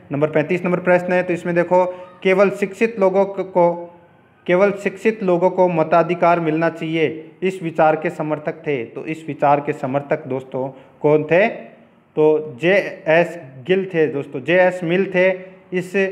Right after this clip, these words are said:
विचार के समर्थक, जेएस मिल थे। नेक्स्ट नंबर छत्तीस नंबर प्रश्न है, तो इसमें देखो, संविधान का कौन सा अनुच्छेद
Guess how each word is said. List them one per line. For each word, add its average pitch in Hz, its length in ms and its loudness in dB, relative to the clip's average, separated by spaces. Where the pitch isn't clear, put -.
विचार 165 320 4
के 180 200 2
समर्थक, 156 560 -4
जेएस 180 520 -2
मिल 160 280 -2
थे। 131 140 0
नेक्स्ट 165 440 -2
नंबर 156 180 -2
छत्तीस 190 380 -6
नंबर 185 180 0
प्रश्न 170 340 0
है, 165 100 0
तो 165 100 -4
इसमें 165 200 -4
देखो, 160 400 0
संविधान 180 400 2
का 202 120 4
कौन 202 260 -2
सा 208 120 0
अनुच्छेद 185 680 -2